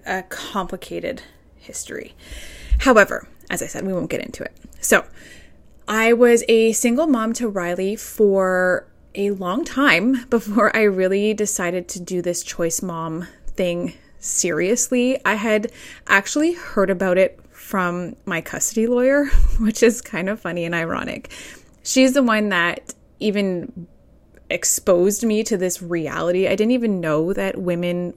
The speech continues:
were single moms on purpose. I had no idea that that world even existed. So I have her to thank. So thank you. And, um, yeah, she let me know that one of her clients went through a horrific divorce and custody battle, and it was just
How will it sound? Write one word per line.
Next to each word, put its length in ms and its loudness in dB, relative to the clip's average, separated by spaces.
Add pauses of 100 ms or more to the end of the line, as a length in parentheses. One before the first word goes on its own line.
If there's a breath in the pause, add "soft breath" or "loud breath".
were 280 -2
single 360 -6
moms 320 -8
on 120 -12
purpose. 640 -8
I 80 -2
had 220 -4
no 300 2
idea 260 2
that 100 0
that 300 -6
world 320 -4
even 160 -4
existed. 520 -10
So 220 -6 (880 loud breath)
I 60 0
have 160 0
her 160 2
to 120 -4
thank. 380 -8
So 140 -4
thank 360 -6
you. 180 -2 (440 loud breath)
And, 500 0 (160)
um, 540 -8 (800)
yeah, 200 6
she 200 0
let 180 2
me 140 2
know 260 2
that 260 0
one 180 0
of 120 -2
her 240 0
clients 640 -4
went 180 -6
through 280 -4
a 460 -2
horrific 760 -4
divorce 560 2
and 100 -8
custody 380 -4
battle, 540 2
and 120 2
it 100 -6
was 220 -6
just 300 -8